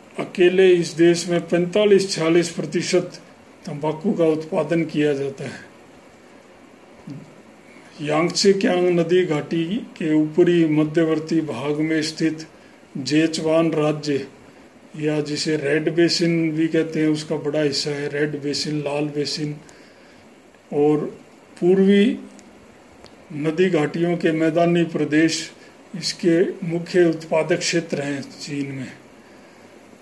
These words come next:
विश्व में तंबाकू का दूसरा महत्वपूर्ण उत्पादक देश ब्राजील है, जहां विश्व का करीब पन्द्रह प्रतिशत तंबाकू का उत्पादन किया जाता है।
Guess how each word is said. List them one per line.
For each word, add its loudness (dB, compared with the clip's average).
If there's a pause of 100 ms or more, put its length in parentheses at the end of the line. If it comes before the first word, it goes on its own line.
(300)
विश्व 2
में 4 (1600)
तंबाकू 2
का 4
दूसरा 0 (920)
महत्वपूर्ण -2
उत्पादक -2
देश 0
ब्राजील -2
है, -8 (720)
जहां -4
विश्व -2
का 4
करीब 0
पन्द्रह 2
प्रतिशत -2
तंबाकू -4
का 0
उत्पादन -2
किया -4
जाता -6
है। -16